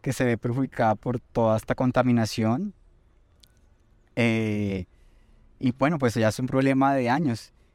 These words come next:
Y no solamente lo que, lo que padece esta gente, sino todo el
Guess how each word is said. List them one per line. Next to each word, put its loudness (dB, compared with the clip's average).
Y 2
no 2
solamente 0
lo 0
que, -4
lo -2
que -4
padece 0
esta 0
gente, -2
sino 0
todo 2
el -2